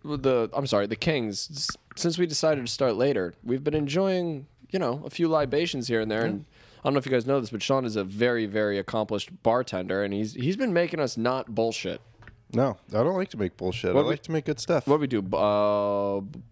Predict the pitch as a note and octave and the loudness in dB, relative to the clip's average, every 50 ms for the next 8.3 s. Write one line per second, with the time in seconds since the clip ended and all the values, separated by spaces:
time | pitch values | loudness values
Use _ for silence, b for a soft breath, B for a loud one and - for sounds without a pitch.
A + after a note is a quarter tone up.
0 | - - _ _ - A#2 G#2+ G#2+ G2 F#2 A2+ A#2+ C3+ C#3 - D#3 D#3 D#3 D3+ - | -20 -20 _ _ 0 0 2 2 0 -2 -4 -4 -4 -4 -4 -4 -4 -4 -2 0
1 | - B2 A#2+ A#2+ A2+ G2+ G2+ G2+ A2+ A#2 A#2+ B2+ B2+ B2+ B2 A2+ G#2+ G2+ G#2 G#2+ | 2 4 4 4 4 4 2 2 2 2 0 0 0 0 -2 -4 -4 -2 0 0
2 | A2 G#2+ G#2 G2 F#2 F2 E2 D#2+ - - - G#2 A2 A#2 - - E3 D#3 B2+ A2 | 0 0 0 0 0 0 0 -2 -6 -2 0 2 2 2 0 0 -2 -2 0 0
3 | A2 G#2+ C#3 C#3+ C#3+ C#3 B2+ C3+ C3+ C3+ C3+ C3+ C3 C#3 C#3+ C3 B2+ B2 B2 B2+ | 2 2 2 2 2 2 2 2 2 2 2 0 0 -2 0 0 2 2 2 2
4 | - - - C3 C3 D#3 - - _ - E4+ F#4 F4+ E4 F3+ C#3 C#3 A#2 F#2+ - | 0 -2 -2 0 0 0 -2 -6 _ -6 -4 -2 0 0 0 0 0 -2 -4 -2
5 | - A#2+ A#2 - - D#3 D#3+ F#3 D#4 - - - B2 E3 - - - - - - | -2 -2 -2 -2 -2 -2 -2 -4 -4 -4 -2 -2 -2 0 -2 -6 -10 -6 -2 0
6 | C3 D#3+ D#3+ E3 G3 A#3 B3 C4 A#3+ - F3 C3+ C#3+ D#3+ G3+ A3+ A3+ G#3 F3+ F3 | 2 2 2 2 0 0 0 0 2 2 2 2 2 2 0 0 0 0 0 0
7 | C3 A#2+ B2+ D3+ E3 C#3 A2+ G#2 G2 G2+ G#2 A#2+ D3 - - B2+ A#2+ A2 G#2 G#2 | 2 2 2 2 2 0 0 -2 -2 -2 -4 -4 -4 -4 -6 -2 0 0 2 2
8 | A#2 A#2 - F#2+ - - | 0 0 -2 -6 -8 -8